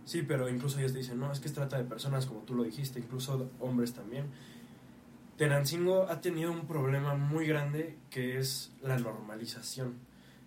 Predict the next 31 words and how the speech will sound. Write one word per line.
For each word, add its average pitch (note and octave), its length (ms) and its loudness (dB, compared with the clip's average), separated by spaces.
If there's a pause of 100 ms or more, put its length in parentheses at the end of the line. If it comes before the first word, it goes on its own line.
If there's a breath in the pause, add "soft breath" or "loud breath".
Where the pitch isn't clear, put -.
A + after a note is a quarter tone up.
(180)
Y B2+ 320 2 (100)
como B2 360 2 (480)
tlaxcaltecas, C3+ 1200 -2 (180)
sí - 160 -2
lo C#3+ 140 6
hemos C#3 180 4
llegado B2 180 2
a C3 40 0
normalizar B2 540 -2
precisamente C3+ 680 -2 (600 loud breath)
porque B2 240 -2
afortunadamente, D3 1300 0
y B2 160 4
digo, B2 360 6 (140)
creo C#3 140 0
que C3+ 80 0
en B2 100 2
mi A#2+ 60 2
espacio, C3 540 -4 (520 loud breath)
no D3 140 4
nos C#3 160 2
ha C3 80 -4
tocado, A#2+ 360 -4
¿no? A2+ 120 -8 (880 loud breath)
Entonces, B2+ 1300 0
yo C3 160 2
pregunto, B2+ 480 2
¿nos A2+ 140 -6
tiene D3 200 0
que - 100 -6
tocar - 540 -6